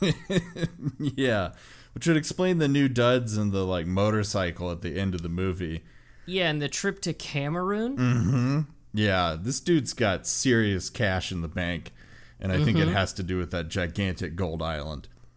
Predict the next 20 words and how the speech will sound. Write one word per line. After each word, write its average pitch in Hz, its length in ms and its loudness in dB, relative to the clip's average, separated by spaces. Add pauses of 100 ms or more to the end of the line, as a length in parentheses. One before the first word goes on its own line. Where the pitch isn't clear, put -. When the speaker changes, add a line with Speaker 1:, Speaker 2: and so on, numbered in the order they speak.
(460)
Speaker 2:
Oh, 147 200 0
yeah. 101 280 -10 (180)
Speaker 1:
Yeah. 101 200 2 (220)
Speaker 2:
Um, 165 460 4 (200)
which, 190 460 -4
it, 190 200 -10 (220)
so 220 380 2
we 220 240 0
should 175 140 -4
probably 196 240 2
say, 151 440 0 (340)
as, 147 460 -2 (100)
uh, 123 440 -2 (680)
as 151 180 0
is 127 140 -4
very 120 420 -2
obvious 120 480 -2
by 120 180 -6
this 127 200 -6
point, 131 320 -6